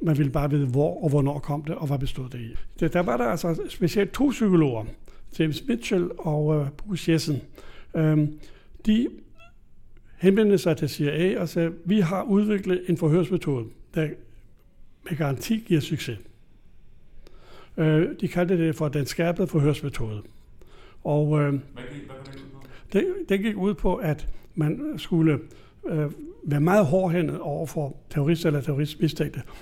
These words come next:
Speaker 1: Man slog, knaldede hovedet ind imod en væg. Man hængte dem op i kroge oppe i, i, i loftet. Man, øh, holdt dem søvnløs i flere dage i træk. Man udsat-, man satte dem i, i,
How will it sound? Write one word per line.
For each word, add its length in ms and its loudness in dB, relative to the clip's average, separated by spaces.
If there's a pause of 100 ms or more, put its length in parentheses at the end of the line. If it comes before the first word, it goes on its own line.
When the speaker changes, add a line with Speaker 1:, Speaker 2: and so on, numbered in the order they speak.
(120)
Speaker 1:
Man 120 4
slog, 280 -2 (240)
knaldede 300 2
hovedet 340 4
ind 100 4
imod 200 6
en 140 6
væg. 200 0 (480)
Man 120 8
hængte 320 4
dem 140 0
op 220 -2
i 60 0
kroge 400 2
oppe 260 -2
i, 100 -4
i, 420 0
i 20 6
loftet. 400 0 (420)
Man, 240 2
øh, 60 2
holdt 380 -2
dem 120 0
søvnløs 640 0
i 80 -2
flere 260 2
dage 360 0
i 60 0
træk. 360 -6 (280)
Man 120 -2
udsat-, 580 0
man 160 0
satte 300 0
dem 220 -2
i, 100 0
i, 320 0